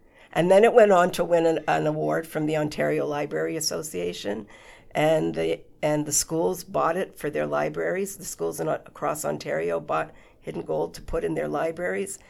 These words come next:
Many teachers started using it to teach the Holocaust.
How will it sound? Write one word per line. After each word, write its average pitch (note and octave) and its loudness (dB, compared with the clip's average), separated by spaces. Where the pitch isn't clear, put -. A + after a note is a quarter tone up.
Many F#3 2
teachers D#3+ -6
started D#3 -2
using E3 -2
it D#3+ -4
to D#3 -8
teach D#3 -10
the D#3 -8
Holocaust. D#3+ -6